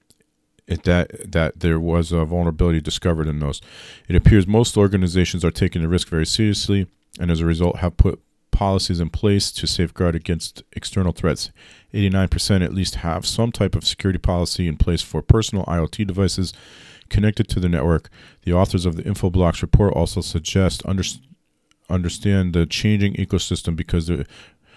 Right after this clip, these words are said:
risk ecosystem is changing at such a rapid pace. Organizations must change their security habits to match. I T managers must stop and consider the wider changing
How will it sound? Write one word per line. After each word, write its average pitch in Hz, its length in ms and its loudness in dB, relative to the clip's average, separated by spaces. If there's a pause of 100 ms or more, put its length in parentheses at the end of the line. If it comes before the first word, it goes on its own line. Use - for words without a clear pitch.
(160)
risk 101 320 2
ecosystem 90 760 0
is 82 200 -2
changing 113 480 2
at 85 120 -2
such - 400 0
a 90 120 -2
rapid 85 380 0
pace. 104 280 4
Organizations 87 720 0
must 95 280 0
change 92 360 0
their 80 120 2
security - 440 -2
habits 85 320 0
to 87 100 -6
match. 71 320 -4 (360)
I 82 120 -2
T - 160 -4
managers 87 420 0
must 95 220 0
stop 92 260 -2
and 87 100 -4
consider 90 380 0
the 82 100 2
wider 87 460 2
changing 90 560 0